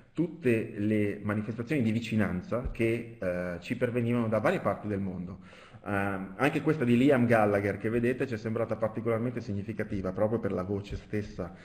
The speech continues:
che era quella del, ehm, cantante degli Oasis, e abbiamo pensato di, eh, retweetarlo,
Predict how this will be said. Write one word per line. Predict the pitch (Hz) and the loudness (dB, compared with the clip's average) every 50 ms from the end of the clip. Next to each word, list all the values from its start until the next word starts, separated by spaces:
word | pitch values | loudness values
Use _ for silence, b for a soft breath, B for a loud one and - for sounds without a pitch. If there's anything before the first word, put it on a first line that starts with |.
| B B B B B | B B B B B
che | - 92 | -2 0
era | 87 92 95 92 | 2 2 2 0
quella | - 104 101 | 0 0 0
del, | 92 92 92 92 90 | 2 0 0 0 0
ehm, | 87 85 87 - - - 85 82 82 82 85 85 - - - - | -2 -4 -4 -6 -6 -6 -4 -4 -6 -6 -8 -8 -10 -10 -8 -4
cantante | - 95 95 113 113 107 107 104 | -4 -2 0 0 0 0 0 0
degli | 104 107 113 | 0 2 2
Oasis, | 123 113 101 107 104 104 110 104 - 117 | 2 2 2 2 0 0 -2 -4 -2 -2
e | 113 104 | 0 0
abbiamo | 110 107 110 104 107 107 | 0 0 0 0 0 -2
pensato | 107 113 110 113 110 101 95 90 - 101 98 B B B B B B | -2 -2 -4 -2 -2 -4 -2 -2 -4 -6 -6 B B B B B B
di, | - 98 107 110 113 120 - | -4 0 2 2 2 2 2
eh, | - 101 101 98 95 95 98 92 98 101 | 2 4 4 6 6 4 2 0 0 2
retweetarlo, | 110 123 117 120 120 120 120 120 117 117 113 117 120 123 123 123 123 120 117 120 120 - - - - - | 2 2 4 4 2 2 2 2 4 6 6 6 6 6 6 6 6 6 6 4 0 -6 -12 -16 -18 -20